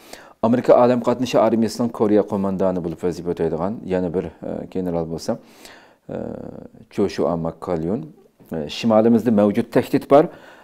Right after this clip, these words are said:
Bu tahdid zarur tepilganda to'sish, taqobil turish va yo'q qilishga tayyor turishimiz kerak bo'lgan tahdiddir", degan shaklda, e, so'z qildi. Hamda bu Amerikaning chet eldagi ikkinchi olam bo'shlig'i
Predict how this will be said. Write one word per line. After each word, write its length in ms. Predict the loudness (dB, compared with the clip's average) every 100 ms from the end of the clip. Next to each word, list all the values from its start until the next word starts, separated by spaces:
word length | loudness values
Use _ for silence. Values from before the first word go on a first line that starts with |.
| -2
Bu 140 | 0 2
tahdid 380 | 0 2 0 0 -2
zarur 280 | 2 4 2
tepilganda 540 | 2 0 -2 -2 -2 -6
to'sish, 500 | -6 -4 -2 0 0 -2 -14 -12
taqobil 460 | -2 2 2 2 0
turish 240 | 0 0 -2 -20 -20 -20 -4 2
va 80 |
yo'q 320 | 2 4 2 2 0
qilishga 300 | 0 0 -6
tayyor 220 | -2 0 0
turishimiz 440 | -4 -8 -8 -4
kerak 240 | -4 -4 -4
bo'lgan 220 | -6 -6 -8
tahdiddir", 560 | -12 -12 -14 -8 -6 -6 -10 _ _ _ _ _ _ -8
degan 180 | -6 -6 -10
shaklda, 440 | -10 -8 -6 -6 -8 _ _ _ _ -16
e, 40 | -16
so'z 260 | -8 -4 -4 -2
qildi. 180 | -4 -6 -16 -20 -20 -20 -2
Hamda 260 | 2 2 4
bu 100 | 4 2 -8
Amerikaning 460 | -4 -2 -2 -2 -4 -8 _ _ _ _ _ -20 -20
chet 300 | -8 -6 0
eldagi 360 | 0 0 0 -2 -4 -8
ikkinchi 520 | -10 0 2 4 2 2 -6
olam 300 | 0 2 2 0
bo'shlig'i 300 | -2 -4 -10